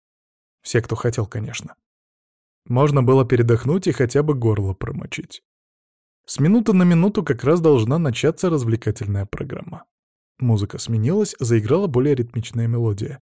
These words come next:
Освещение зала стало чуть более приглушенным, зато сцена выплыла из теней и привлекла взгляды большинства гостей.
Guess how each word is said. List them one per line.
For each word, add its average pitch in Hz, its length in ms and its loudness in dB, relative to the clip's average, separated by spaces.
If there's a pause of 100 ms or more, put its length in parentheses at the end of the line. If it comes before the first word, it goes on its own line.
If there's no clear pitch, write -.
(300)
Освещение 110 560 -2
зала 107 280 2
стало 110 320 -2
чуть 110 200 -4
более 113 260 4
приглушенным, 127 640 2
зато 127 280 2
сцена 233 420 2
выплыла 170 460 2
из 143 260 -4
теней 139 300 -2
и 170 180 -4
привлекла 151 600 -2
взгляды 131 500 0
большинства 117 560 -2
гостей. 95 500 -6